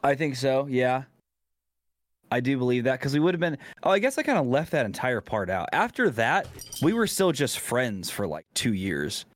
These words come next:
So if we had, if we had smashed, we probably would have started dating at that time also, which was during high school. So, uh, yes, I still believe that, though. C-,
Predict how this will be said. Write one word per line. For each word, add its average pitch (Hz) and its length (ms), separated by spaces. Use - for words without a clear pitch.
So 160 160
if 147 120
we 196 120
had, 110 200
if 95 220
we 107 80
had 82 180
smashed, 120 800
we 117 120
probably 131 240
would 113 140
have 98 100
started 92 300
dating 98 300
at 87 140
that 87 180
time 87 260
also, 85 260
which 107 180
was 101 100
during 95 220
high 87 160
school. - 400
So, 95 460
uh, 113 720
yes, 110 300
I 101 120
still 90 280
believe 73 260
that, 80 160
though. 82 200
C-, - 120